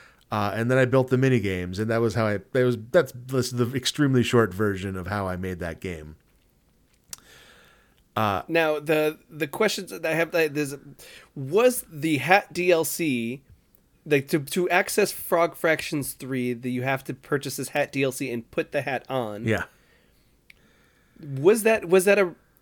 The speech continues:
Speaker 2: was that a direct response of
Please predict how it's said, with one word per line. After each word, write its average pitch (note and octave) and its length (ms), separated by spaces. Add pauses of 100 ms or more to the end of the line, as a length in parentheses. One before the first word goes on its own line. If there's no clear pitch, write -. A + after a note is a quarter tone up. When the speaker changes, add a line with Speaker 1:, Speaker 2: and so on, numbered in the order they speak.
(300)
Speaker 2:
was D3 280
that D#3 200
a D3 440
direct C#3 560
response C3 540 (100)
of B2 340